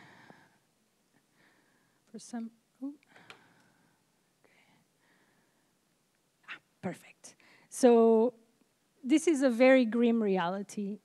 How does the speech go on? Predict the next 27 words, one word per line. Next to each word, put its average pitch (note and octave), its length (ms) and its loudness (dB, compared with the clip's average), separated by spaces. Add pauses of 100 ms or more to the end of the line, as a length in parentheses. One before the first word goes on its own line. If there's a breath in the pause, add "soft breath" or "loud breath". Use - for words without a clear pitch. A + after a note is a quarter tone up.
(120)
but, G#3+ 440 -2 (140)
uh, G#3+ 280 0 (100)
there's A3+ 580 0
about C4 280 2
on B3 160 0
average A#3+ 680 -4 (160)
two C4 200 0
hundred A#3 260 0
epidemics G3+ 640 -6
a F#3+ 60 -10
year. F3 260 -14 (880 soft breath)
Uh, F#3+ 380 -4
obviously, A#3 560 -2
not G#3+ 320 -4
all A3+ 180 0
of G#3+ 180 -2
them, G#3 480 -4 (140)
uh, F#3+ 400 0
turn G#3+ 240 -6
into G#3 280 -8
pandemics, G#3+ 680 -6 (480 soft breath)
but A3 160 -2
the B3+ 100 2
reality A#3+ 580 2
is G#3 120 -6
that, G3+ 580 -2 (140)
um, G3 720 -2